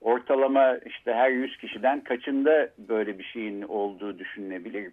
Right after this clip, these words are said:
Bunların ne kadarı teşhis ediliyor? Ee, bu, bu konuda, e, ne dersiniz?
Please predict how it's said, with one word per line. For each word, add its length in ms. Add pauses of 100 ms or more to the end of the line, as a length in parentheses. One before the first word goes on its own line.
Bunların 580
ne 120
kadarı 440 (440)
teşhis 420
ediliyor? 580 (800)
Ee, 1400 (640)
bu, 280
bu 180
konuda, 480
e, 400
ne 120
dersiniz? 460